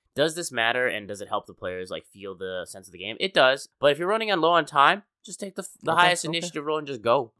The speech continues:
Speaker 1: And if they're all rolling, like, four players rolling, they essentially have super advantage 'cause it's four different people rolling.
Speaker 2: Four nat twenties. <laughs>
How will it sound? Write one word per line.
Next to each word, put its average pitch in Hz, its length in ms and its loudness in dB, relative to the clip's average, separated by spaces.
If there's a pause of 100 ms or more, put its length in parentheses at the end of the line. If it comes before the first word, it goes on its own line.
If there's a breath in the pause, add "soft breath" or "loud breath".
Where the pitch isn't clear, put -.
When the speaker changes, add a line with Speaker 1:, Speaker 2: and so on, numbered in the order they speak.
(200)
Speaker 1:
And 139 280 0
if 131 140 -6
they're 143 220 4
all 131 280 4
rolling, 147 520 -2
like, 107 180 -4
four 147 240 -2
players 135 300 0
rolling, 131 260 -2
they 127 80 2
essentially 135 320 -6
have 120 160 -2
super 98 320 -6
advantage 80 380 -8
'cause 98 120 -10
it's 90 80 -12
four 117 240 -4
different 98 280 -10
people 85 200 -10
rolling. 71 380 -8
Speaker 2:
Four 107 240 -4
nat 101 240 -8
twenties. 98 560 -8
<laughs> - 40 -20